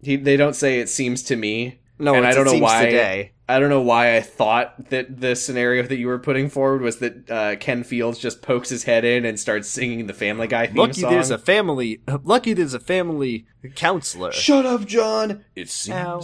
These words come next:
Speaker 1: today that
Speaker 2: That
Speaker 1: all
Speaker 2: all
Speaker 1: you see."
Speaker 2: Chickadee China, the
Speaker 1: Doctor
Speaker 2: Chinese
Speaker 1: Fields, what are you
Speaker 2: chicken.
Speaker 1: doing here?
Speaker 2: "I just want to tell you that,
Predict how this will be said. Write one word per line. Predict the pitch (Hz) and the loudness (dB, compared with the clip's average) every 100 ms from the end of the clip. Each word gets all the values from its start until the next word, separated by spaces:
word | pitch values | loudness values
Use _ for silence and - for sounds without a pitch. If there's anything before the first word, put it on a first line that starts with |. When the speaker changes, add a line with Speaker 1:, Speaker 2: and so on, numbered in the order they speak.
| - | -14
Speaker 1:
today | 107 98 110 143 165 160 85 - - _ | -18 -8 -6 -6 -8 -12 -14 -14 -20 _
that | 85 101 | -6 -2
Speaker 2:
That | 120 | 0
Speaker 1:
all | 120 131 | 2 0
Speaker 2:
all | 143 143 120 | 0 -4 -6
Speaker 1:
you | 123 | -8
see." | - - 123 139 120 87 | -8 -6 -4 -4 -4 -2
Speaker 2:
Chickadee | - 170 220 165 | 0 0 -2 -6
China, | - 143 160 196 208 | -2 0 0 -2 -8
the | - | 0
Speaker 1:
Doctor | 131 196 160 | 0 2 0
Speaker 2:
Chinese | 143 165 | 2 2
Speaker 1:
Fields, | 170 127 | 2 0
what | 165 | -2
are | |
you | 208 | -2
Speaker 2:
chicken. | 143 175 | 0 0
Speaker 1:
doing | 143 | 0
here? | 123 110 107 - _ _ | -2 -2 -4 -6 _ _
Speaker 2:
"I | 214 254 | 0 0
just | 240 196 | -2 -6
want | 160 | -6
to | |
tell | 135 156 156 | -2 -2 -2
you | 147 151 | -4 -6
that, | 98 | -6